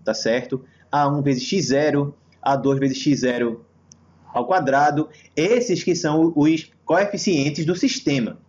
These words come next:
Então, quem que é a matriz dos coeficientes do sistema? Na primeira linha eu vou ter um, x zero, x zero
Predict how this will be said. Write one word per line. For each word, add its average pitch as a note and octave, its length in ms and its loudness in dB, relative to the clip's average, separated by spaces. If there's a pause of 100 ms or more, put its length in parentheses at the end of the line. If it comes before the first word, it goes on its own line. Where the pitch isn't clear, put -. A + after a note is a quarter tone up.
(320)
Então, - 160 -2
quem G3+ 140 0
que G3+ 100 0
é F#3 40 2
a F#3+ 60 2
matriz E3+ 460 0
dos D3+ 180 0
coeficientes D#3 600 0
do C#3+ 80 -4
sistema? F#2+ 480 -6 (340)
Na D3 140 -2
primeira E3+ 320 2
linha D#3 220 0
eu F3 60 0
vou F3 120 0
ter A2+ 340 -4
um, D#3+ 320 0 (400)
x B2 360 -4
zero, C#3+ 500 0 (500)
x A#2+ 280 0
zero B2 420 0